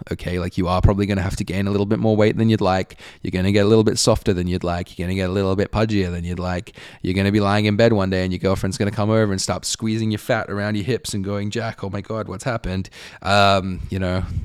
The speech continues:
trauma. <laughs> I'm only kidding. Um, but, you know, like, these, these things happen, okay? Y-, y-, y-, it's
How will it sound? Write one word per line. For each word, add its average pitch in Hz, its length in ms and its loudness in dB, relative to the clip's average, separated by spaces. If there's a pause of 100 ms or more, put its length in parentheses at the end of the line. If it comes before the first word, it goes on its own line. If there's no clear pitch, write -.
trauma. 92 560 -2
<laughs> - 60 -4 (340)
I'm 101 160 -2
only - 140 -6
kidding. 87 260 -4 (380)
Um, 113 320 8
but, 165 180 10
you 247 60 2
know, 311 100 4
like, 269 140 0
these, 247 160 2
these 202 240 0
things 214 160 0
happen, 220 340 -2
okay? 117 240 0
Y-, 85 240 -4
y-, 123 240 -10
y-, 123 240 -10
it's 135 240 4